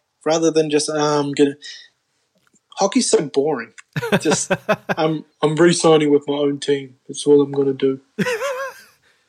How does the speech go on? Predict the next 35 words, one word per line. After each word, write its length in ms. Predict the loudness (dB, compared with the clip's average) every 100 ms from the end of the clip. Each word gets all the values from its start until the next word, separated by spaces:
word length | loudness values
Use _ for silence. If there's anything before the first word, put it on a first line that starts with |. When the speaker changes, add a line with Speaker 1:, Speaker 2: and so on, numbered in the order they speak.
| _ -16 -4 -2 0 -4 -4
Speaker 2:
Can 120 | -4 0
you 180 | 0 -4
spin 380 | -12 -8 -2 -2
a 80 | -2
Swedish 680 | -6 -8 -6 -4 -4 -6 -8
accent 340 | -10 -10 -10
on 140 | -10 -10
that? 220 | -10 -10 -10 -8 -4
<laughs> 1400 | -4 -4 -6 -6 -8 -8 -6 -6 -6 -4 -4 -6 -4 2
Speaker 1:
I 60 |
wish 220 | 4 4 4
I 80 |
could, 260 | 4 4 6
but 160 | 4 2
they're 140 | 2
such 240 | 0 -2
beautiful 320 | 0 0 2 0
people. 340 | 0 0 0 -4 -12 -8
Speaker 2:
Yeah, 320 | -4 0 0
Speaker 1:
I 40 | -2
can't. 300 | -4 -6 -8 -16 -6
Speaker 2:
you're 200 | -2 -2
not, 420 | -2 -4 -6 -10
that's 240 | -12 -12 -14
for 80 |
sure. 300 | -14 -14 -14
Speaker 1:
Mm. 760 | -14 -14 -14 -12 -12 -6 -4 -2
Speaker 2:
Uh, 520 | 0 2 2 2 -2
but 220 | -2 -2 0
I 80 | -2
don't 140 | 0
know. 100 | 2
I 140 | 2 0
think 260 | -2 -2
obviously 640 | -2 -4 -4 -4 -2 -4